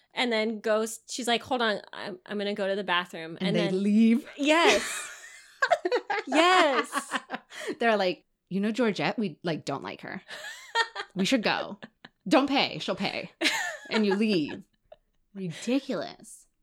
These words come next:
Speaker 2: The head of the family is an elder unicorn who is hundreds of years old. And I just like knowing about the family dynamic. So I'm like, "Yes, elder unicorn."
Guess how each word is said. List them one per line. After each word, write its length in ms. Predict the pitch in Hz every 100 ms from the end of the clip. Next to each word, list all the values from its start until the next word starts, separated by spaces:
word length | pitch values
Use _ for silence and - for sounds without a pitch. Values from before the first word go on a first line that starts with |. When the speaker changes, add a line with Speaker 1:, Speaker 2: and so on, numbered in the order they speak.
| _ _ _ _ _ _ _
Speaker 2:
The 60 | 190
head 280 | - 240
of 120 | 277 269
the 100 | 294
family 500 | 254 196 196 190 -
is 140 | 170
an 140 | 170 -
elder 320 | 185 208 233
unicorn 640 | 233 175 160 - 160 139 165
who 160 | -
is 140 | 175 - - -
hundreds 500 | 302 302 311 320 320
of 120 | 269
years 400 | 208 185 175 160
old. 480 | 160 135 80 117 - _ _ _ _ _
And 140 | 190 185
I 100 | 185
just 200 | 214 208
like 180 | 147 190
knowing 200 | 170 165
about 180 | 156
the 60 | 151
family 380 | - 147 147 143
dynamic. 600 | 139 139 147 165 262 302
So 160 | - 160
I'm 100 | 143
like, 200 | - -
"Yes, 380 | 151 - - -
elder 280 | 180 180 190
unicorn." 600 | 185 165 160 - - -